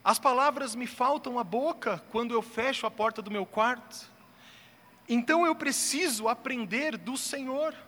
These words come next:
Eu preciso aprender de quem ora tanto. Como eu posso orar?" E esse discípulo, meus irmãos, ele toma coragem e ele diz: "Senhor,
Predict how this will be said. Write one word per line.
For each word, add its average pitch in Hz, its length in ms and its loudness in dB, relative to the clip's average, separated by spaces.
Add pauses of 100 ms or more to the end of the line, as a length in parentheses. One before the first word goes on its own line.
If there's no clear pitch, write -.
(520)
Eu 220 100 8
preciso 269 500 2
aprender 262 520 0
de 226 140 -4
quem 240 240 0
ora 247 200 6
tanto. 240 560 0 (520)
Como 339 600 4 (140)
eu 226 180 4
posso 208 520 0
orar?" 180 440 4 (240)
E 208 100 0
esse 240 180 2
discípulo, 220 560 2
meus 170 240 -2
irmãos, 160 320 -4
ele 185 160 -4
toma 208 260 4
coragem 165 800 2 (380)
e 170 120 2
ele 180 140 4
diz: 170 420 0 (140)
"Senhor, 190 640 4